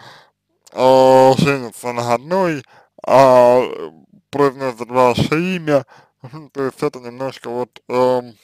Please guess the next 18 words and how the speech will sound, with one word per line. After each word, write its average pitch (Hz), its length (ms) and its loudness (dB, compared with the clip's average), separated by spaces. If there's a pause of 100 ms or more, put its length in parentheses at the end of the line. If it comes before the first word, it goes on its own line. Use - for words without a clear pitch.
(160)
такая 120 400 -2
позиция, 120 640 -12
несколько, 117 560 -14
я 123 160 -4
бы 123 100 -14
сказал, 120 540 -4 (920)
двойственная, 139 1120 -4
странная, 135 800 -2
и 127 40 -2
вроде 127 280 -4
как, 139 240 -2
вроде 151 300 -4
как 143 300 0
свидетельствует 139 760 -12
о 147 100 -4
том, 165 300 -10
что - 260 -14
ч-, - 140 -20